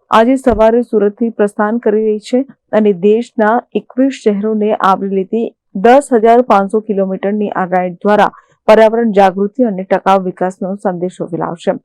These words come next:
આ રાઇડનું આયોજન વડાપ્રધાન નરેન્દ્ર મોદીના મિશન લાઈફથી પ્રેરિત છે, જેનો મુખ્ય ઉદ્દેશ્ય લોકોને ઇલેક્ટ્રિક વાહનોનો ઉપયોગ કરવા માટે પ્રોત્સાહિત કરવો અને પર્યાવરણને અનુકૂળ જીવનશૈલીને પ્રોત્સાહન આપવું છે.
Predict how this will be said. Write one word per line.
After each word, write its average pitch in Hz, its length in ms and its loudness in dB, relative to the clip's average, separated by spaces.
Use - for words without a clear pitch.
આ 202 80 6
રાઇડનું 226 460 4
આયોજન 220 340 2
વડાપ્રધાન 202 520 0
નરેન્દ્ર 190 380 -4
મોદીના 185 420 -6
મિશન 202 460 -2
લાઈફથી 190 460 -2
પ્રેરિત 185 420 -2
છે, - 200 -6
જેનો 196 240 0
મુખ્ય 196 280 -4
ઉદ્દેશ્ય 214 540 0
લોકોને 247 600 2
ઇલેક્ટ્રિક 247 500 0
વાહનોનો 208 500 0
ઉપયોગ 220 300 -2
કરવા 190 300 -4
માટે 185 240 -6
પ્રોત્સાહિત 208 640 -6
કરવો 214 380 -4
અને 233 420 0
પર્યાવરણને 226 540 2
અનુકૂળ 208 440 -2
જીવનશૈલીને 196 680 -6
પ્રોત્સાહન 196 560 -4
આપવું 165 340 -10
છે. - 240 -8